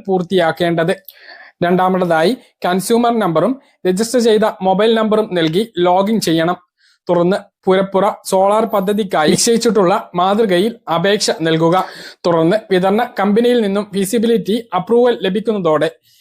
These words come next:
വിതരണ കമ്പനിയിൽ, അതായത് ഇവിടെ കെ സി ബി ആണ് രജിസ്റ്റർ ചെയ്തിട്ടുള്ള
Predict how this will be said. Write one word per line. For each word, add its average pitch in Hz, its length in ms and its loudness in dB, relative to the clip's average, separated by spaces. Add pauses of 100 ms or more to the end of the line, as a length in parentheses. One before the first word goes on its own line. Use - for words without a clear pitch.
(180)
വിതരണ 190 340 0 (220)
കമ്പനിയിൽ, 190 440 0 (220)
അതായത് 170 340 0 (140)
ഇവിടെ 196 280 0
കെ 196 100 2 (120)
സി 220 160 -2
ബി 214 80 0 (100)
ആണ് 165 140 0 (800)
രജിസ്റ്റർ 214 460 0
ചെയ്തിട്ടുള്ള 202 440 2